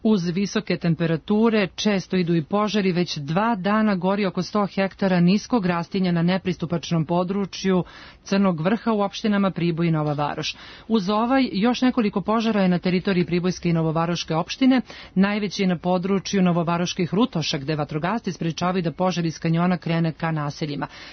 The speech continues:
Trenutno je na terenu četrdeset vatrogasaca iz sektora za vanredne situacije Priboja, a pomažu im i kolege iz Novog Pazara i Užica. Naša ekipa je na terenu. Sa Zlatibora se javlja Slavica Jovanović.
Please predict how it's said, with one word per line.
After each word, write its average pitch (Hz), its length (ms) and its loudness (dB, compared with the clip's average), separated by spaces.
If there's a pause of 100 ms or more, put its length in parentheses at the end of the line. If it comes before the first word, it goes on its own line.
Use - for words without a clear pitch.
(160)
Trenutno 269 400 2
je 196 60 4
na 180 80 2
terenu 220 380 2
četrdeset 190 540 -2
vatrogasaca 180 640 -2
iz 180 260 -2
sektora 180 400 -2
za 160 140 -2
vanredne 170 400 0
situacije 165 640 -2
Priboja, 196 480 0 (320)
a 247 140 -2
pomažu 220 380 -2
im 196 80 2
i 175 40 2
kolege 185 340 0
iz 165 100 -4
Novog 185 200 0
Pazara 170 440 0
i 170 200 -4
Užica. 190 580 0
Naša 180 320 0
ekipa 185 280 -2
je 175 60 2
na 165 120 0
terenu. 190 500 2 (300)
Sa 190 180 -2
Zlatibora 175 500 0
se 165 220 -2
javlja 175 380 0
Slavica 156 380 -4
Jovanović. 170 600 -2